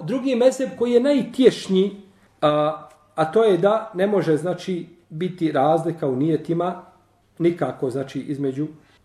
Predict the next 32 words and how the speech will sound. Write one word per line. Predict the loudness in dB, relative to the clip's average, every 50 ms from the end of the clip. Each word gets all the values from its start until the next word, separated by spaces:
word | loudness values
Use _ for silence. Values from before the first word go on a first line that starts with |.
| _ _ -4
imama | -2 -2 0 0 0 -2 -2 -4 -6 -6
i | -6 -4
muktedije. | -4 -4 -6 -4 -4 -4 -4 -2 -2 -2 -2 -2 -4 -10 -12 -6
I | -4 -2
imamo | 0 0 0 0 -2
treći | -2 -2 -4 -4 -2 -2 -4 -4
koji | -2 -2 -2 -2
kažu | 0 0 0 2 2 2 0 0
može | 2 2 2 2 2 2 0 -2 -6 -16 -20 -20 _ _ _ _ _ _ -10
ako | -8 -8 -6 -4 -4 -4
onaj | -2 -2 -2 -2 -2
koji | -2 -2 -2 0 2 2 2
je | 2 2 0 -2 -2
imam | -2 -2 0 0 0 -2
da | -2 -2
klanja | -2 -2 -2 0 -2 -2 0
farz, | 0 0 0 0 -2 -4
a | -4
onaj | -2 -2 -2
iza | 0 0 0
njega | 0 0 -2 -4
sunnet. | -4 -4 -6 -6 -6 -6 -10 -14 -20 -20 -20 _ _ _ _ _ _ _ _ _ _ -4
A | -2 0
ne | 2 4
može | 4 4 4 4
obratno. | 2 0 0 -2 -4 -4 -6 -8 -14 -18 -18 -14 -8
Ovo | -4 0 0
je | 0
nekakav | 0 -2 -4 -6 -6 -4 -2 -4 -4 -4 -10 -18 _
srednji, | -14 -6 0 2 2 2 2 0 -2 0
jeli, | 0 0 0 -2 -4 -8 -14 -20 _ _ _ _ _ _
srednji | _ -6 -2 0 0 0 0 -2 -4